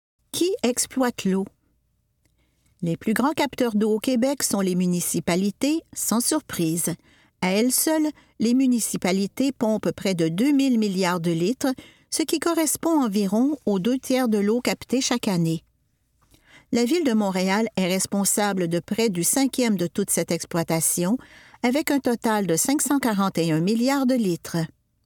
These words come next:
Un cube qui aurait ce volume serait haut de huit cent quinze mètres, soit à peine plus petit que le Burj Khalifa, le plus grand gratte-ciel au monde.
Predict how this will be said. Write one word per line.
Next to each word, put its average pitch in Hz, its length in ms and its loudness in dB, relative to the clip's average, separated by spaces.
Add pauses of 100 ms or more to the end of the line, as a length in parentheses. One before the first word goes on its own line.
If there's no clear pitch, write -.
(540)
Un 262 220 2
cube 320 360 2
qui 214 180 -2
aurait 196 200 0
ce 240 160 0
volume 214 540 2 (100)
serait 202 500 0
haut 214 200 2
de 180 100 2
huit 220 260 0
cent 254 140 2
quinze 180 340 0
mètres, 175 400 0 (340)
soit 330 300 0 (100)
à 294 120 0
peine 349 240 0
plus 262 160 -2
petit 226 440 0
que 196 120 -2
le 170 180 2
Burj 208 340 0
Khalifa, 185 580 -2 (320)
le 233 120 2
plus 294 220 -2
grand 269 240 2
gratte-ciel 262 520 0
au 285 80 4
monde. 175 460 2